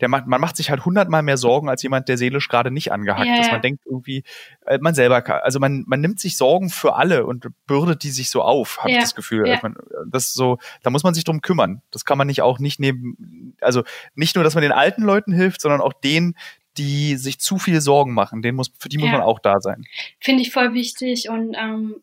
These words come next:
Speaker 2: du weißt das wahrscheinlich eh auch, irgendwie jeder, der selbstständig war und viel von zu Hause aus gearbeitet hat,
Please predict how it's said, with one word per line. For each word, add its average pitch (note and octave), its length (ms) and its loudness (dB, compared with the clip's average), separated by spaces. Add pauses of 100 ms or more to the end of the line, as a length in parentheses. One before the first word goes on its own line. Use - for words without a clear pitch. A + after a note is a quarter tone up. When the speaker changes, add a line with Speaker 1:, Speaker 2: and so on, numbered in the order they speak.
Speaker 2:
du B3 60 0
weißt A#3 200 2
das C4+ 120 -6
wahrscheinlich A#3+ 340 0
eh A#3+ 160 0
auch, G#3+ 180 2
irgendwie A3 320 -6
jeder, A3 200 -2
der A3+ 100 -2
selbstständig A#3 500 -4
war A3 140 -2
und A3 140 -4
viel B3 240 -4
von A#3 160 -6
zu A3 180 -8
Hause B3+ 380 2
aus B3+ 200 -12
gearbeitet B3 560 0
hat, B3 200 -8